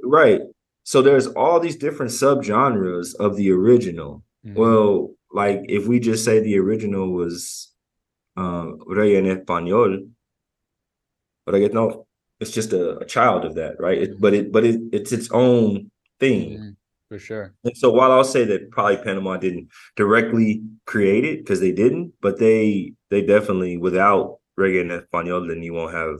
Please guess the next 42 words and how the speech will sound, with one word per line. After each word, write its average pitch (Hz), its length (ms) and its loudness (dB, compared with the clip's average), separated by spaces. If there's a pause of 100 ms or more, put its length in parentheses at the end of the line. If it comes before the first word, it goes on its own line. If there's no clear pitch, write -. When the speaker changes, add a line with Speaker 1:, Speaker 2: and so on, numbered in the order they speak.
(140)
Speaker 1:
you 85 120 -12
wouldn't 80 180 -8
have 80 180 -8
reggaeton. 78 580 -14 (200)
So 78 200 -6
that, 92 340 -4
that's 78 180 -8
true. 98 200 -16
Speaker 2:
A - 20 -14
hundred 95 100 -16
percent. - 40 -20 (680)
Speaker 1:
Yeah, 76 180 -6
it's 76 120 -6
a 127 40 -6
Speaker 2:
A - 20 -6
hundred - 20 -14
percent. - 20 -14
Speaker 1:
child 78 340 -4
of 71 60 -20 (140)
it. - 80 -20 (800)
Speaker 2:
So, 113 320 0 (240)
yeah, 131 300 0
I - 40 -2
mean, 127 180 -2
to, 120 280 -2
to, 135 220 -8
to - 100 -10
bring 123 220 -4
it 135 100 -6
back 123 240 0
to - 80 -10
the 107 60 -6
top, 107 400 -4 (520)
again, 110 560 -6
you 117 120 -8
know, 107 100 -6
Panama 123 540 -4
is 107 220 -6
known 113 280 -4
for 110 240 -8
the, 104 260 -8
the, 101 200 -12